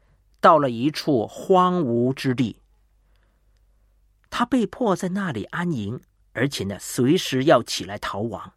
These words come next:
他在那里指挥军队抵抗敌人。他身边有多名骁勇善战的将领，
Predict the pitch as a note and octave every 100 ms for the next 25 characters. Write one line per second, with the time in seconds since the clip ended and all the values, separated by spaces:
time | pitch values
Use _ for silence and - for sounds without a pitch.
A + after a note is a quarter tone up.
0 | _ _ _ _ _ _ _ _ - -
1 | A#3 A#3+ G#3 A3+ D3+ B2+ - A#2 - F3
2 | E3+ B3 B3 B3+ F#3+ - A2 - A3 C#3+
3 | G2+ G2 G#2 F2+ _ _ _ _ _ _
4 | _ _ _ _ _ - G3 - G#3+ G3+
5 | F#3+ F#3+ - _ _ C3+ C3+ C3+ A#3+ A3+
6 | A3 D#3+ E3 - C#4 C4 B3+ D#3+ G2+ -
7 | C4+ D3 A2+ G3+ B2 - - A#3+ G2 E2+
8 | F#2+